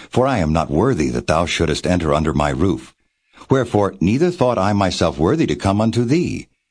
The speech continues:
but say in a word, and my servant shall be healed. For I also am a man set under authority, having under me soldiers, and I say unto one, 'Go,' and he goeth, and to another, 'Come,' and he cometh,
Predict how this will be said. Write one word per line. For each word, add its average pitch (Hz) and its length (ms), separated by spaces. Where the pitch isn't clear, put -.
but 196 140
say 131 300
in 160 100
a 165 60
word, 73 400
and 76 100
my 80 160
servant 82 380
shall 73 200
be 80 140
healed. 69 480
For 180 180
I 120 180
also 87 540
am 82 160
a 90 40
man 113 320
set 127 220
under 127 240
authority, 123 640
having 120 300
under 107 240
me 110 140
soldiers, 131 600
and 65 100
I 95 140
say 90 240
unto 85 160
one, 85 320
'Go,' 123 420
and 123 140
he 170 120
goeth, 156 420
and 78 160
to 82 140
another, 104 280
'Come,' 190 520
and 78 120
he 95 120
cometh, - 440